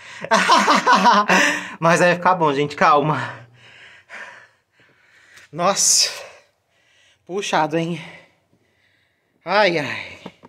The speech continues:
Vou pausar aqui, peraí. Pronto, gente. Agora são algumas horinhas depois, porque eu pausei o vídeo. E acho que é uma chuva, viu, gente? Vou lá mostrar pra vocês como é que tá. Vocês não vão acreditar, gente.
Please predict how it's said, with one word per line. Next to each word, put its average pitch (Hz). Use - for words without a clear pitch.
Vou -
pausar 113
aqui, -
peraí. 95
Pronto, 185
gente. 170
Agora 170
são 180
algumas 180
horinhas 160
depois, 165
porque 165
eu 156
pausei 160
o 139
vídeo. 202
E 156
acho 151
que -
é 160
uma 160
chuva, 156
viu, 143
gente? 131
Vou 139
lá 170
mostrar 165
pra 156
vocês 165
como 170
é 165
que 165
tá. 175
Vocês 175
não 165
vão 180
acreditar, 165
gente. 151